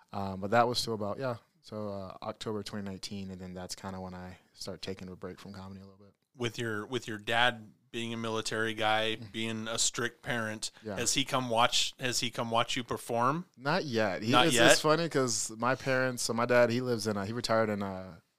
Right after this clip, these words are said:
Speaker 1: Fort Hood, Texas, and then my mom is still in Georgia, and they, they've seen some, like, YouTube videos and Facebook videos and stuff like that, and they're just like,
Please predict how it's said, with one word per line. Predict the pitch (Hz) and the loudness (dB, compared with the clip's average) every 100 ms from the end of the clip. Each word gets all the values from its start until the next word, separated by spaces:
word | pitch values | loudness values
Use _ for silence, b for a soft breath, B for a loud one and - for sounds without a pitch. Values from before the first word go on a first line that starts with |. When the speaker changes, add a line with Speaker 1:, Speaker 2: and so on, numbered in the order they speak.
| _ | _
Speaker 1:
Fort | - 120 107 | -8 -4 -4
Hood, | 104 | -2
Texas, | 104 95 101 98 - | -2 -2 -6 -6 -8
and | 107 98 | -8 -10
then | 101 95 | -8 -8
my | 98 | -8
mom | 98 98 98 | -6 -8 -6
is | 98 | -6
still | 98 92 | -6 -8
in | |
Georgia, | 90 95 95 95 92 | -8 -8 -6 -8 -8
and | 98 | -4
they, | 110 123 B B - | -2 -2 B B -4
they've | 135 | -2
seen | - 135 | 0 0
some, | 123 110 | -2 -4
like, | 101 92 | -4 -4
YouTube | 107 - 104 104 | -6 -4 -6 -4
videos | 107 104 98 | -4 -4 -6
and | 95 | -10
Facebook | - 98 - 104 | -8 -8 -8 -8
videos | 107 107 107 104 101 | -6 -4 -4 -4 -6
and | 98 | -6
stuff | 101 - | -8 -8
like | 90 | -10
that, | 98 101 95 - B B B 101 | -6 -6 -6 -10 B B B -10
and | 101 | -6
they're | 123 | -6
just | 117 - | -4 -4
like, | 95 90 | -4 -6